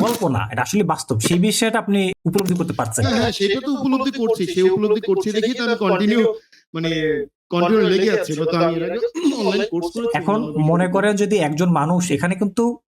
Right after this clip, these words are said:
Speaker 1: সে এই তিনটে, তিনটে ক্লাস মনে করেন কত, তার হয়তো আট দশ দিন সময় লাগছে বা এই গ্যাপ গেছে, তো সেই সময়টাতে
Speaker 2: জি।
Speaker 1: যদি তার ইনকামটা শুরু হয়ে যায়, মা-, মনে করেন আপনার হয়েছে,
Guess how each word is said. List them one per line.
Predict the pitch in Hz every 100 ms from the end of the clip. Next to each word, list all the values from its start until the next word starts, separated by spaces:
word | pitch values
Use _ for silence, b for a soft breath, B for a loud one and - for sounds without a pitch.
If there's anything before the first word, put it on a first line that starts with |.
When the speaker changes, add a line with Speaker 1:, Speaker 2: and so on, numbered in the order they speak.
| -
Speaker 1:
সে | 196
এই | 202 190 180 180
তিনটে, | 240 247 254 233 - -
তিনটে | 240 233
ক্লাস | 233 233 -
মনে | 196 190
করেন | 180 180 180 180 -
কত, | 180 170
তার | 135
হয়তো | 151 151 151 151 -
আট | 156
দশ | 160 147
দিন | 143
সময় | 151 143
লাগছে | 117 - 123
বা | 131 143
এই | 143
গ্যাপ | 156 143 139
গেছে, | 143 120 113 _ _ -
তো |
সেই | 180 175 160
সময়টাতে | 180 202 202 214
Speaker 2:
জি। |
Speaker 1:
যদি | 202 202
তার | 208
ইনকামটা | 180 165 175 170
শুরু | 147 156
হয়ে | 139
যায়, | 120 - -
মা-, | 226 - 269
মনে | 240 269
করেন | 226
আপনার | - 196
হয়েছে, | 147 110 104